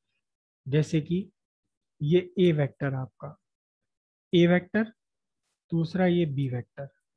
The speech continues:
दोनों की डायरेक्शन एक है लेकिन दोनों की length अलग अलग है। Length चाहे equal हो या ना हो, लेकिन direction अगर same है तो आप कहेंगे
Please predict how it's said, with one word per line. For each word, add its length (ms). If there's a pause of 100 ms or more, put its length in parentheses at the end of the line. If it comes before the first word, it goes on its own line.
(1500)
दोनों 360
की 160
डायरेक्शन 520
एक 180
है 120 (300)
लेकिन 300
दोनों 240
की 100
length 300
अलग 200
अलग 240
है। 60 (640)
Length 280
चाहे 280
equal 260
हो 80
या 160
ना 100
हो, 220 (1300)
लेकिन 260
direction 420
अगर 200
same 300
है 120 (540)
तो 80 (180)
आप 320
कहेंगे 340